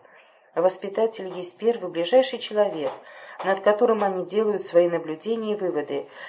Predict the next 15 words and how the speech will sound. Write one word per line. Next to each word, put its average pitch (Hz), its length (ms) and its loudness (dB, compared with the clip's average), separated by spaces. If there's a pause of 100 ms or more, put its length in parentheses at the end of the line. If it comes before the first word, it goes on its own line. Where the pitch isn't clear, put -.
(120)
которые 233 380 6
они 214 160 -2
потом 208 360 4
прикладывают 214 680 0
ко 151 120 0
всему 151 320 -6
человечеству. - 840 -6 (500)
И 180 100 -12
чем 202 300 -2
больше 226 320 0
этот 196 160 -2
человек 196 480 4
одарен 185 340 6
человеческими 175 760 0
страстями, - 760 -4